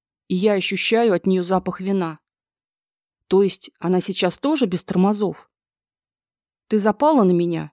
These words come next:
снимаешь, провоцируя флиртом с другим мужиком? Фу! Впиваюсь ртом в горячий рот Златы.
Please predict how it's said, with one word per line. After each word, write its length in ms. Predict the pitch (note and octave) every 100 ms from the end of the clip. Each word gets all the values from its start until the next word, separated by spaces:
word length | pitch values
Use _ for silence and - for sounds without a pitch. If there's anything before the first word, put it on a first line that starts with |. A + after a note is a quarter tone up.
| _
снимаешь, 720 | - - G#3 B3 D#4 G3 - - _ _ _ _
провоцируя 560 | - G3 G3+ - A#3 G#3+
флиртом 400 | G#3+ A3+ - G#3
с 40 |
другим 320 | F#3+ G#3 G#3+
мужиком? 540 | G#3+ G#3 A3 - D#4+ E4+ _ _ _ _ _ _ _ _ _
Фу! 420 | - E4 C4 - _ _ _ _ _ _
Впиваюсь 640 | - G3+ F#3+ G#3+ G3+ F#3
ртом 560 | - - - A#3+ B3 A#3 _ -
в 60 |
горячий 440 | F3 F#3+ G3+ G3+ G3+
рот 180 | G3+
Златы. 440 | F3+ G3 E3+ -